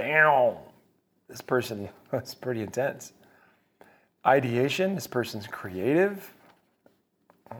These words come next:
my gosh, significance? Uh, okay. Competition.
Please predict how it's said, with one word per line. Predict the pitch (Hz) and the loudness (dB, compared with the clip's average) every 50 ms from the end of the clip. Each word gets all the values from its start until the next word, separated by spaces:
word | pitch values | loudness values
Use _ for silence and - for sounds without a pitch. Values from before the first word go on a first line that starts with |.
| 143 | -16
my | 135 110 | -16 -16
gosh, | 113 127 135 117 - - | -14 -14 -14 -14 -14 -12
significance? | - 117 120 123 127 135 - 190 - 240 240 302 - - - - - _ _ _ _ _ _ _ _ _ _ _ _ _ _ _ _ _ _ _ _ _ _ _ _ _ _ _ _ _ _ _ _ _ _ _ _ _ _ _ _ _ _ _ _ _ _ _ _ _ - - - - - - _ _ _ _ _ | -12 -10 -6 -6 -6 -4 -4 -4 -4 -4 -4 -6 -8 -12 -16 -18 -20 _ _ _ _ _ _ _ _ _ _ _ _ _ _ _ _ _ _ _ _ _ _ _ _ _ _ _ _ _ _ _ _ _ _ _ _ _ _ _ _ _ _ _ _ _ _ _ _ _ -16 -16 -16 -18 -20 -20 _ _ _ _ _
Uh, | - - 120 123 123 123 127 127 127 123 123 123 - - - - | -4 0 2 4 4 6 6 6 6 6 6 4 2 -2 -8 -8
okay. | - 104 131 196 - - _ _ - - - - - - 117 113 101 98 101 117 151 196 226 233 190 170 156 - - _ _ _ _ _ _ _ _ _ _ _ _ _ _ _ _ _ _ _ _ _ _ _ _ _ _ _ _ _ _ _ _ _ _ _ _ _ _ _ _ _ _ _ | -6 -4 -4 -4 -6 -10 _ _ -18 -16 -16 -16 -14 -12 -10 -10 -8 -8 -8 -6 -6 -6 -6 -8 -10 -12 -16 -20 -20 _ _ _ _ _ _ _ _ _ _ _ _ _ _ _ _ _ _ _ _ _ _ _ _ _ _ _ _ _ _ _ _ _ _ _ _ _ _ _ _ _ _ _
Competition. | - - - 143 170 165 - - - - - - - - 143 165 - - - - - | -10 -6 -4 -4 -4 -4 -6 -8 -8 -10 -12 -12 -10 -10 -8 -6 -6 -6 -8 -8 -12